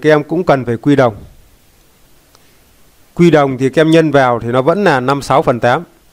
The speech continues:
Vậy thì chúng ta rút gọn làm gì? Đúng không? Có phải đến đây là các em sẽ quy đồng mẫu số của ba phân số này không?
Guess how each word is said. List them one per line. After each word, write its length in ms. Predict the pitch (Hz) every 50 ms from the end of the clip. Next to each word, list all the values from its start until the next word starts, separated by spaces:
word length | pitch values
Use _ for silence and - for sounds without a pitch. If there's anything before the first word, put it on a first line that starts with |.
| _ _ _ _ _ _ _ _ _ _ _ _ _ _ _ _ _ _ _ _
Vậy 200 | 120 123 170 143 143
thì 80 | 131
chúng 160 | 123 151 156
ta 320 | 156 165 156 151 151 143 127 - _ _ _ _ _ _ _ _ _ _ -
rút 220 | 127 139 196 190 -
gọn 180 | 175 151 131
làm 160 | 127 123 120
gì? 220 | 110 127 127 101 85 - _ _ _ _ _ _ _ _ _ _ _ _ _ _ _ _ _ -
Đúng 120 | 139 151
không? 180 | 170 170 165 - - _ _ _ _ _ _ _ _ _ _ _ _ _ _ _ _ _ _ _ _ _ - - _ _ _ _ _ _ _ _ _ _ _ _ -
Có 120 | - 180
phải 160 | 175 147 127
đến 180 | 127 139 156 180
đây 200 | 175 170 170 165
là 160 | 156 143 139
các 140 | 139 - 156
em 180 | 156 156 160 156
sẽ 420 | - - 156 143 - 160 180 185 185 - _ _ _ _ _ _ _ _ _ _ _ _ _ _ _ _ _ _ _ _ _ _ _ _ _ _ _ _ -
quy 220 | - 175 175 170
đồng 240 | 156 151 143 131 -
mẫu 140 | 147 160 175
số 260 | - - 147 160 185
của 180 | 185 - 123 120
ba 160 | 139 139 143
phân 180 | 160 156 135
số 160 | 127 - 143 151
này 200 | 147 131 127 127
không? 120 | 135 135